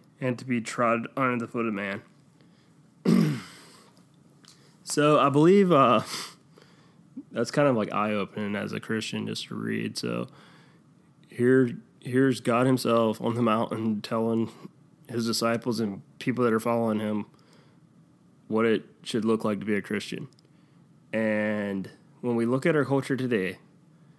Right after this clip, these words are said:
and people that profess to be Christians, and we read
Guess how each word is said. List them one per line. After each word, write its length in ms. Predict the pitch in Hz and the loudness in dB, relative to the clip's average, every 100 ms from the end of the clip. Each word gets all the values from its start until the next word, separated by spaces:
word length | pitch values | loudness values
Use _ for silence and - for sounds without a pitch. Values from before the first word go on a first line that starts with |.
| _ _ _ - | _ _ _ -6
and 220 | 110 104 | -4 -2
people 220 | 123 127 | 0 2
that 140 | 131 - | 0 0
profess 420 | 120 117 117 120 | -6 -2 -2 -4
to 60 | 127 | -4
be 100 | 120 | -4
Christians, 760 | - 110 - - 98 - - - _ _ _ _ _ - _ _ 107 | -4 -6 -6 -10 -12 -14 -14 -18 _ _ _ _ _ -20 _ _ -6
and 680 | 104 101 104 98 95 90 - | -4 -2 -4 -4 -6 -8 -8
we 240 | 117 110 | -6 -4
read 680 | 104 110 123 120 117 113 | -4 -2 0 2 2 0